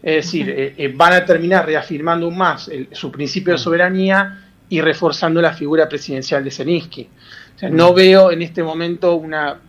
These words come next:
Speaker 1: por lo menos en mi análisis, eh, por así decirlo, la posibilidad de que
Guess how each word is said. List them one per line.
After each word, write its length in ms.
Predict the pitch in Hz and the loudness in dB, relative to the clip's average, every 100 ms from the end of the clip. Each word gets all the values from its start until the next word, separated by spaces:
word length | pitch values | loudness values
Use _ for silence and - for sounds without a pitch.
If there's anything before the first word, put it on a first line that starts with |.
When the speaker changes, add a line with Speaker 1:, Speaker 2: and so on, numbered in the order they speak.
| _ - - | _ -20 -10
Speaker 1:
por 100 | 131 | -8
lo 80 | 147 | -4
menos 300 | 165 165 165 | -4 -4 -6
en 100 | 151 | -4
mi 80 | 156 | -2
análisis, 800 | 165 170 175 - 175 175 - - _ _ - | 0 0 0 -4 -8 -8 -12 -20 _ _ -14
eh, 560 | 147 131 123 123 123 120 | -10 -8 -6 -6 -6 -6
por 140 | - 135 | 0 0
así 240 | 135 170 | 0 -2
decirlo, 720 | 151 - 160 165 165 147 123 - - - - | -4 -2 2 6 6 6 0 -8 -20 -20 -6
la 200 | 160 135 | 0 0
posibilidad 540 | - 151 - 147 160 165 | 0 -4 -6 2 4 4
de 180 | 156 139 | 2 -4
que 460 | - 143 156 160 | -6 -2 -2 -2